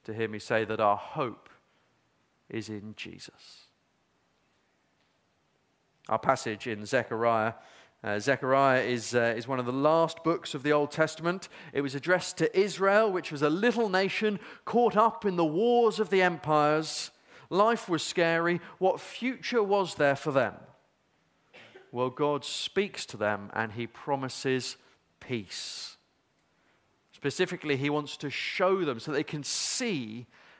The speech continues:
how peace will come, and we'll see with them today two things which, as we remember wars past and present, might lead us to rejoice in the prospect of peace.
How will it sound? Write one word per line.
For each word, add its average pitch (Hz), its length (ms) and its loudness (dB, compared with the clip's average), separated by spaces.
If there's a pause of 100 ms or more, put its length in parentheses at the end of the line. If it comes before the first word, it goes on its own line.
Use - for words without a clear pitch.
how 127 200 -2
peace - 640 -6
will 147 300 2
come, 120 380 0
and 120 200 -4
we'll 156 220 0
see 165 440 -2
with 143 280 -4
them 127 160 -2
today 104 480 0 (360)
two 208 240 -2
things 95 600 -6 (600)
which, 113 180 -10
as 131 220 0
we 127 100 -2
remember 127 460 0
wars 127 440 -2
past 139 440 0
and 110 140 -8
present, - 600 -6 (540)
might 107 240 -4
lead 113 240 -4
us 107 160 -6
to 113 140 -12
rejoice 104 680 -6 (320)
in 107 200 -8
the 107 80 -8
prospect - 760 -12 (460)
of - 180 -18
peace. - 480 -20